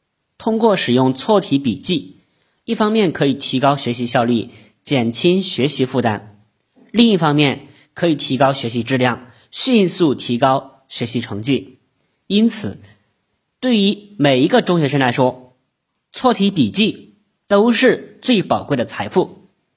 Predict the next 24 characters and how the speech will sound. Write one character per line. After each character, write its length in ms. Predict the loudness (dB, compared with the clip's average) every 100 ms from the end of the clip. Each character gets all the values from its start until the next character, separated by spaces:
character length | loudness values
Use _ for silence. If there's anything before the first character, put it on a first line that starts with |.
| _ _ _ _ _ _ -2
但 460 | 0 0 -4 -20 _
并 220 | 0 2
不 140 | 2 0
是 160 | 2
每 340 | 0 2 2 2
一 60 |
位 160 | 2 2
同 240 | 0 -4
学 300 | -2 -6 -6 -14 _ _ -2
都 220 | 0 2
能 280 | 2 0 -2
灵 360 | 0 2 2 -2
活 240 | 0 0
运 160 | 2 0
用 360 | 0 -2 -8 -12
错 220 | -2 -2
题 140 | -2
笔 140 | -6 -4
记。 400 | -4 -4 -8 _ _ _ _ _ _ _ _ _
那 140 | -2 2
么， 280 | 0 -2 -20 -8
我 120 | 0
们 120 | 2 4
该 220 | 2